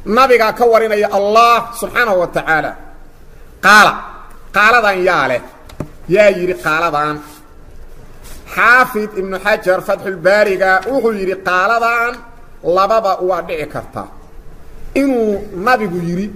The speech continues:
sallallahu alayhi wasallam oo Rabbi ka xikaayoonayo. Oo qaala nabigu wuxuu yiri, "Inna Allaha ta'ala," Allah wuxuu yiri, "Inna Allaha ta'ala." Qaalada nabiga faacil looga dhigo. Iyo in la yiraahdo qaala Allah wuxuu yiri.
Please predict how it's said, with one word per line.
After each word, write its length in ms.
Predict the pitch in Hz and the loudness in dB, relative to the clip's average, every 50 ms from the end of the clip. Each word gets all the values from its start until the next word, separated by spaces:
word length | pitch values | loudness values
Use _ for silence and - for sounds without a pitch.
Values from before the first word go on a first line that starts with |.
| - | -6
sallallahu 320 | - 175 180 180 180 165 160 | -4 -2 0 0 0 0 -2
alayhi 220 | 156 160 160 147 | -2 -4 -4 -4
wasallam 260 | - 156 147 143 131 131 - | -4 -4 -4 -4 -4 -4 -2
oo 160 | 190 208 208 196 | -2 -2 0 0
Rabbi 240 | 233 247 233 185 202 | 0 0 0 0 -4
ka 120 | 202 - | -8 -8
xikaayoonayo. 680 | - - 180 175 165 156 156 156 151 147 131 110 101 101 - - - - - - | -8 -8 -6 -4 -2 -2 0 -2 -2 -4 -6 -10 -12 -14 -16 -20 -20 -12 -6 -4
Oo 160 | 220 214 196 | -2 -2 -2
qaala 420 | 202 - 196 214 240 254 254 247 | -2 0 4 6 6 6 6 4
nabigu 340 | 240 240 247 233 240 220 262 | 2 2 0 0 0 -2 -2
wuxuu 240 | 294 254 294 302 277 254 | 0 2 4 4 2 2
yiri, 280 | 240 220 175 151 - - - - - - - - - - - - - | 0 -2 -2 -4 -4 -6 -14 -20 -20 -20 -20 -20 -20 -20 -18 -10 -6
"Inna 260 | 208 214 220 226 226 | -4 -2 0 2 4
Allaha 360 | 226 233 233 226 220 226 233 | 4 6 6 6 6 6 4
ta'ala," 600 | 226 226 233 208 202 220 226 233 233 220 196 170 - | 2 0 -2 0 2 2 2 4 4 4 2 2 0
Allah 280 | 220 226 233 240 233 233 | 0 0 2 2 2 2
wuxuu 180 | 233 226 220 | 2 2 0
yiri, 140 | 233 226 233 | -2 -2 -2
"Inna 140 | 233 226 226 | -4 -2 -2
Allaha 280 | 233 233 233 226 226 214 | 0 0 2 2 0 0
ta'ala." 440 | 226 233 196 196 214 226 233 233 240 240 - - - - - - - - - - - - - - - - - - - | -2 -2 -2 0 0 0 2 0 0 -2 -6 -14 -18 -20 -20 -20 -20 -20 -20 -20 -20 -20 -20 -20 -20 -20 -12 -4 -2
Qaalada 300 | 180 190 214 220 214 202 | 0 2 2 0 0 -2
nabiga 320 | 196 226 208 208 180 170 | -2 -2 -2 -2 -2 -4
faacil 280 | 160 175 160 - 185 170 | -4 -4 -6 -4 -4 -2
looga 200 | 156 151 151 151 | -2 -2 -2 -4
dhigo. 200 | 139 120 107 104 - - - - - - - - - - - - - - | -6 -8 -12 -14 -16 -18 -20 -18 -18 -18 -18 -18 -20 -20 -18 -12 -6 -4
Iyo 180 | 220 226 240 262 | -2 0 0 0
in 120 | 294 269 | -2 -2
la 60 | 254 | -4
yiraahdo 220 | 220 196 185 190 - | -2 -4 -4 -6 -4
qaala 240 | 208 214 214 208 180 - | -4 -4 -4 -4 -4 -4
Allah 180 | 220 220 202 185 | -4 -2 -2 -2
wuxuu 220 | 180 180 - 123 | -4 -4 -8 -12
yiri. 120 | 113 101 | -16 -16